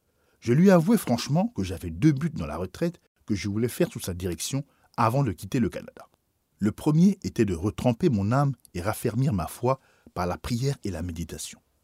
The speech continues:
Le second était de lui demander le secours de sa charité, de son expérience et de sa sagesse pour forcer l'évêque à me rendre justice et à retirer l'interdit dont il venait de me frapper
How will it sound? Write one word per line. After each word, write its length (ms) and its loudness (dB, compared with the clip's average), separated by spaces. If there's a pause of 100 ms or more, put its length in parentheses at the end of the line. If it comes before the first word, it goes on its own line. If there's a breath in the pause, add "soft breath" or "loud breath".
(580)
Le 60 -12
second 480 2 (240 loud breath)
était 220 -2
de 80 -2
lui 160 -2
demander 340 4
le 120 2
secours 440 -2
de 80 -2
sa 140 -10
charité, 520 -4 (300 soft breath)
de 60 -10
son 260 -6
expérience 640 -2
et 80 -8
de 80 -6
sa 160 -10
sagesse 500 -6 (320 loud breath)
pour 140 -4
forcer 360 -2
l'évêque 380 0
à 80 -6
me 80 -4
rendre 360 -6
justice 520 -8 (380 soft breath)
et 100 2
à 100 0
retirer 440 0
l'interdit 600 -2 (300 soft breath)
dont 100 -4
il 220 -6
venait 160 -2
de 100 -4
me 120 -6
frapper 480 -6